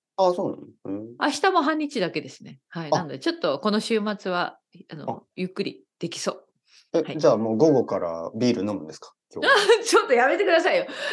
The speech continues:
Speaker 1: いや、
Speaker 2: 飲みませんよ。
Speaker 1: 本当でしょ？それは。あ、違うの？
Speaker 2: いや、本当、いや、違う違う。散歩散歩。今日はいい天気だから散歩に行きます。
Speaker 1: なんか最近のりこさんがお酒をたくさん飲んでるっていう噂を聞いたんですよ。
Speaker 2: それは、それは、それ自分が流してる。
Speaker 1: <laughs> なんか、
Speaker 2: 本当、本当。
Speaker 1: のりこさんは春になると、
Speaker 2: 誰もそんなこと言ってないし。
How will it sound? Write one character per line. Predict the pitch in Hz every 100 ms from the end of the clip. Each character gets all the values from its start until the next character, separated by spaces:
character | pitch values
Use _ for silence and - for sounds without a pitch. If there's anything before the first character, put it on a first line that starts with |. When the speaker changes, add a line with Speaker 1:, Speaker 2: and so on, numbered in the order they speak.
| -
Speaker 1:
い |
や、 | 139
Speaker 2:
飲 | 302
み | 202
ま | 214
せ | 233
ん | 220
よ。 | - 226
Speaker 1:
本 | 196 175 - -
当 |
で | -
し |
ょ？ | 185
そ |
れ |
は。 | 180
あ、 |
違 |
う |
の？ | -
Speaker 2:
い |
や、 | 202 175
本 | 226 233
当、 | 208
い | 185
や、 |
違 | 180 190
う | 185
違 | 180 165
う。 |
散 | 156 254 233
歩 | 226
散 | 214 190
歩。 | 190 170
今 | 311
日 | 285
は | 262 247
い | 285
い | 285
天 | 262
気 | 226
だ | 202
か | 180
ら |
散 | 262 226
歩 |
に | 247
行 | 226
き |
ま | 214
す。 | 214 - _ _ _ _
Speaker 1:
な | 151
ん | 143
か |
最 | - 175 208
近 | 226
の | 214
り | 254
こ | 151
さ | 135
ん | 110
が | 101
お | 98
酒 | - 151 165
を | 151 147
た | 139
く | -
さ | 160
ん | 156
飲 | 156
ん |
で | 113
る | -
っ |
て | -
い | 175
う |
噂 | - 107 -
を | 101
聞 | - 104
い |
た | 453
ん |
で | 453 214
す |
よ。 | 220
Speaker 2:
そ |
れ | 440
は、 | 269
そ | -
れ |
は、 | 508 539
そ | -
れ | 466 269
自 | 262
分 | 254 330
が | 320
流 | 294 320
し | -
て | 269 214
る。 | -
Speaker 1:
<laughs> | - - _ _ _ _ _ _ _ _ _ _ _ _ - - - -
な | 147
ん |
か、 | 147
Speaker 2:
本 | 220 214
当、 | 233
本 | 208
当。 | 185
Speaker 1:
の | 190
り | 151
こ |
さ | -
ん | 110
は |
春 | 165 320
に | 480
な |
る | 523
と、 |
Speaker 2:
誰 | 587 622
も |
そ |
ん |
な | 622
こ |
と | 622
言 | 247
っ | 240
て | 349
な | 254
い |
し。 | - 185 -